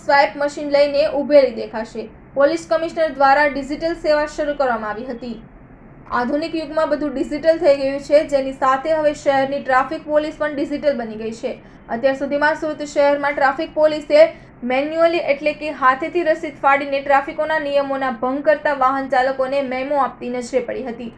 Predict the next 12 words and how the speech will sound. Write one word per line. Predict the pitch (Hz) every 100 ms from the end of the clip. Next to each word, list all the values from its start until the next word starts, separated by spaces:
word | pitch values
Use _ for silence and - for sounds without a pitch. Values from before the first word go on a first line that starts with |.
| - - -
પરંતુ | 254 285 294 285
હવે | 269 269 262
ટ્રાફિક | 277 285 339 330
પોલીસ | 311 320 320 285
પૈસા | 285 285 269 277
વસૂલવા | 294 285 269 262
માટે | 262 262 277
ડિજિટલ | 247 302 294 330 330 302
પદ્ધતિ | 285 285 285 247
અપનાવશે. | 220 214 226 - - - - -
ટ્રાફિક | 262 254 262 285 302
જવાનો | 294 294 285 302